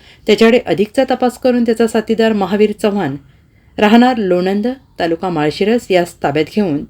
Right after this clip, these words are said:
त्याच्या घर झडतीत सहा किलो गांजा असा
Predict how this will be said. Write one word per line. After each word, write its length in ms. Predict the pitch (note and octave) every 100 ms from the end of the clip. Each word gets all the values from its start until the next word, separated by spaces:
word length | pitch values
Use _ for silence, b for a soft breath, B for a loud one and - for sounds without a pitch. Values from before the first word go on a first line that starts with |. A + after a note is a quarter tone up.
| -
त्याच्या 380 | F3+ - G3+ G#3 -
घर 280 | F#3 G#3 A3
झडतीत 340 | G#3 C#3+ D3 E3+ b b b -
सहा 160 | A#3 A#3+
किलो 240 | C4 C4
गांजा 360 | F#3 D#3+ D3+ E3+
असा 200 | G3+ -